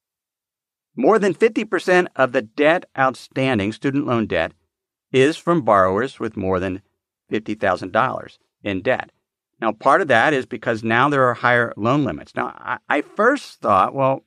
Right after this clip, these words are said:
how much is this due to debt limits have been raised, for example,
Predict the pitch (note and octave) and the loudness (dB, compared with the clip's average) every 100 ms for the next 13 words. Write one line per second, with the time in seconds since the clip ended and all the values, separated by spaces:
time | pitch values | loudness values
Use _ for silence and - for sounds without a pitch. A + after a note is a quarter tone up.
0 | _ C3+ - A3+ C4 A3 E3 C#3 B2+ - | _ -8 -2 0 0 0 -2 -2 -6 -4
1 | C#3 G3+ E3+ A2+ A2+ _ _ _ _ - | 0 2 2 0 -4 _ _ _ _ -8
2 | - C3+ A#2+ A2 A2 - _ _ _ _ | 0 2 2 0 -2 -8 _ _ _ _
3 | _ - G#2+ D#3 F3 F3+ D#3 - A2+ A#2+ | _ -20 2 2 4 2 2 0 -4 -2
4 | A2 G#2+ F2 E2 - G2+ E2+ G2 E2+ D#2 | 2 2 0 -6 -8 -10 -6 -6 -6 -6
5 | F2 | -10